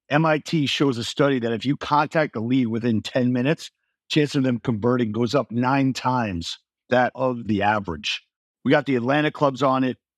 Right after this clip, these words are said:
Vita Fitness, Gold's Gym, Mountainside, City Fitness Philly, College Park. Become one of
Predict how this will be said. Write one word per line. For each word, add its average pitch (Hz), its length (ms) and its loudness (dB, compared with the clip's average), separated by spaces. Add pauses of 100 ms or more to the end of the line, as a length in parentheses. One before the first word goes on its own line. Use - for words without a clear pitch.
Vita 127 360 0
Fitness, 113 580 -2 (140)
Gold's 123 320 0
Gym, 110 400 0 (340)
Mountainside, 107 800 0 (240)
City 139 380 0
Fitness 110 360 -2
Philly, 113 520 0 (240)
College 156 400 0
Park. 120 320 0 (400)
Become 156 640 0
one 139 500 0
of 127 280 2